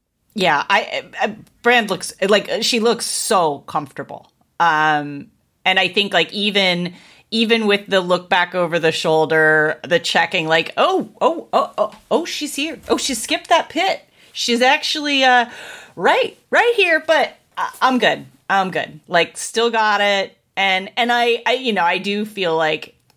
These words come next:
it might have been a great last bonus lap had they gone on for one more lap, but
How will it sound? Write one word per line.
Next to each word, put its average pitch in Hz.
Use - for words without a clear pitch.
it 214
might 190
have 165
been 175
a 156
great 156
last 160
bonus 175
lap 170
had -
they 165
gone 160
on 165
for 196
one 190
more 185
lap, 180
but 185